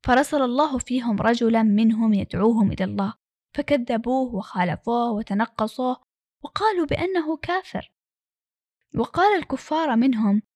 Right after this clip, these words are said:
"إنا لنراك في سفاهة، وإنا نظن بأنك تكذب في دعواك". قال لهم: "ليس بي سفاهة، ولكني رسول من رب العالمين، ولم آتي إلا لأبلغكم رسالات ربي، وما أنا إلا ناصحا لكم،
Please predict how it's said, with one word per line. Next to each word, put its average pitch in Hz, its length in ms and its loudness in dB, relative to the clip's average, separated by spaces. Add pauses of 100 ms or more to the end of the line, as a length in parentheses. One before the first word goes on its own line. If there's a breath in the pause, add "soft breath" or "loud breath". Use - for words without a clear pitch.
(300)
"إنا 349 400 4
لنراك 339 420 4
في 302 180 0
سفاهة، 320 680 -4 (260)
وإنا 285 540 0
نظن 330 360 -4
بأنك 220 420 0
تكذب 233 540 -2
في 330 180 -6
دعواك". 370 460 0 (500)
قال 349 280 2
لهم: 330 300 2
"ليس 330 220 -2
بي 269 200 0
سفاهة، 240 720 -2
ولكني 226 560 0
رسول 254 460 -2
من 214 100 0
رب 202 300 -4
العالمين، 208 640 -4 (1080)
ولم 294 380 6
آتي 262 540 2
إلا 302 220 0
لأبلغكم 226 960 -2
رسالات 302 540 -4
ربي، 294 400 -4
وما 330 220 2
أنا 330 380 0
إلا 320 380 -4
ناصحا 311 480 -4
لكم، 214 420 -8